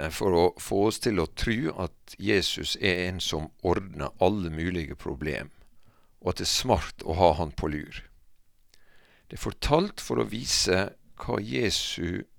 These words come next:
kraft, eh, innebærer. Det unge paret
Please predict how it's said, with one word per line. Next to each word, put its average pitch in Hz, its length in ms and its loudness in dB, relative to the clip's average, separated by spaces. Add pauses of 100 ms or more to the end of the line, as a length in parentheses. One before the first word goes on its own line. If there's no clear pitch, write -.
(140)
kraft, - 760 -2 (600)
eh, 113 220 -6
innebærer. 82 720 -2 (1040)
Det 113 80 2
unge 131 400 0
paret 127 560 6